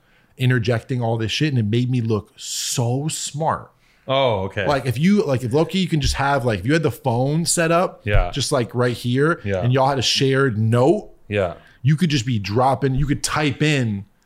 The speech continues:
Speaker 1: the fact check, and then it would just show up on your phone. And
Speaker 2: I
Speaker 1: then
Speaker 2: love
Speaker 1: you could be sitting here like this, and you could just be reading these fact checks.
Speaker 2: I love your dropping producer jewels on Jason
Speaker 1: But
Speaker 2: right
Speaker 1: you
Speaker 2: now.
Speaker 1: would be sound, you would sound smart as fuck,
Speaker 2: Yeah.
Speaker 1: 'cause it wouldn't, you, there would be no communication of, like,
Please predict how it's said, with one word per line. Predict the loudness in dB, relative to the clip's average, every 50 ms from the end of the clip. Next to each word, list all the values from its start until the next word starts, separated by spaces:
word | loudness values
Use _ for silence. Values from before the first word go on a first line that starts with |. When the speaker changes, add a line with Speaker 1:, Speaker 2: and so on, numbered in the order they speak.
| _ _ _ _ _ _ _ -6
Speaker 1:
the | -4 -4 -2
fact | -2 -2 -2 -2 -2 -4 -6 -6
check, | -4 -2 -2 -2 -4 -8 -12 -16 -20 -20 _ _ _ _
and | -2 0 2
then | 2 2
it | 2
would | 2 2
just | 0 0 0
show | 0 2 2 4 4 4
up | 2 0 0
on | -2 -2 0 0
your | 0 -2 -2
phone. | -2 -2 -2 -2 0 0 0 -2 -4 -6 -8 -12 -16 -14 -4
And | -2 2
Speaker 2:
I |
Speaker 1:
then | 2 4
Speaker 2:
love | 4
Speaker 1:
you | 2
could | 2 2
be | 0 0
sitting | 2 2 2 2
here | 2 0 0
like | 0 -2 0
this, | 0 -2 -2 -2
and | -2
you | -4 -4
could | -4
just | -6 -4 -4
be | -6 -6
reading | -4 -4 -4 -2 -2 -2 0 0
these | -2 -2 -2
fact | -2 -2 -2 -2 -2 -4
checks. | -4 -4 -4 -4 -6 -10 -12 -8 -4
Speaker 2:
I | -2
love | 0 0 0 0 0
your | -2 -2
dropping | -2 -2 -2 -2 -4 -6 -8
producer | -8 -8 -6 -4 -4 -4 -6 -6 -10
jewels | -10 -10 -8 -8 -8 -8
on | -6 -4
Jason | -2 0
Speaker 1:
But | 0 0
Speaker 2:
right | 0
Speaker 1:
you | 0 2 2 4 4 4
Speaker 2:
now. | 4
Speaker 1:
would | 4 4 4
be | 2 2
sound, | 2 2 0 0 2 2
you | 2
would | 2 2 2
sound | 0 0 0 -2
smart | -2 0 2 2 2 2
as | 0 -2
fuck, | -6 -10 -4 0 2 4 4 4
Speaker 2:
Yeah. | 2
Speaker 1:
'cause | 2 2 2
it | 2 2
wouldn't, | 4 4 2 2
you, | 2 2 2
there | 2 2
would | 0 0
be | 0 0 2
no | 2 4 4 4 2 2
communication | 0 -2 -2 0 -2 -2 -2 0 0 0 0 0 -2 -2
of, | -2 0 0
like, | 0 0 -2 -4